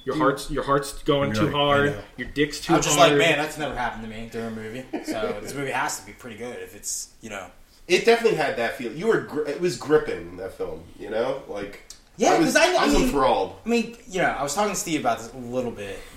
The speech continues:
Speaker 3: before you guys came here, and, uh, like, it was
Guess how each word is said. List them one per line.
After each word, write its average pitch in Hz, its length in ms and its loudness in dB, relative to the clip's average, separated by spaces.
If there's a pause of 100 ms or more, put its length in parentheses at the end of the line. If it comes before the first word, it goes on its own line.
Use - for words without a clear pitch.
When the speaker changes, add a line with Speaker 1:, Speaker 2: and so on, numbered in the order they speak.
Speaker 3:
before 113 220 -12
you 107 80 -10
guys 98 220 -6
came 95 300 -12 (640)
here, 87 380 -10
and, 92 240 -12
uh, 85 320 -4 (1300)
like, 98 280 -10 (320)
it 127 100 -12
was 165 420 0